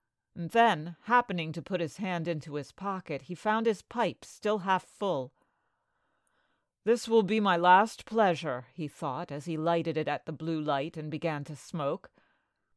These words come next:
When the cloud of smoke he made cleared off a little, a little man appeared before him and asked,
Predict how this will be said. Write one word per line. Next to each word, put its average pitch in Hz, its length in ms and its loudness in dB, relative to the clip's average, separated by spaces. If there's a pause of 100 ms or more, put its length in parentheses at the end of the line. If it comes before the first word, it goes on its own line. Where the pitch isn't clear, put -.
(640)
When 185 180 -2
the 175 80 -4
cloud 233 380 -2
of 143 100 -8
smoke 226 420 -4
he - 120 -10
made 151 340 -8
cleared 170 320 0
off 160 260 0
a 214 40 -4
little, 226 340 -4 (640)
a 202 60 4
little 269 380 4
man 240 360 0
appeared 160 400 -4
before 160 420 -2
him 151 200 -6
and 147 80 -6
asked, 139 440 -8